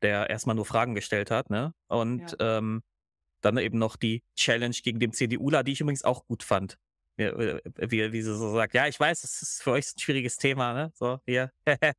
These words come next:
Speaker 1: Ähm, das, ähm, äh,
Speaker 2: Genau.
Speaker 1: ja, nur, ähm,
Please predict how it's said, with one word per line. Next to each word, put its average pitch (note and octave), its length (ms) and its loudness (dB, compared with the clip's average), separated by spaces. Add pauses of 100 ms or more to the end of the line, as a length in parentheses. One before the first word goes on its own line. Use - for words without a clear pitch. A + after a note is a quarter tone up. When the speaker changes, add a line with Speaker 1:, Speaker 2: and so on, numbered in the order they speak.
(640)
Speaker 1:
Ähm, B2 380 2 (720)
das, - 400 0
ähm, A2 520 0 (260)
äh, D2+ 240 0
Speaker 2:
Genau. F#2+ 200 -8
Speaker 1:
ja, A#2+ 340 2
nur, A2+ 480 0
ähm, G#2+ 580 -4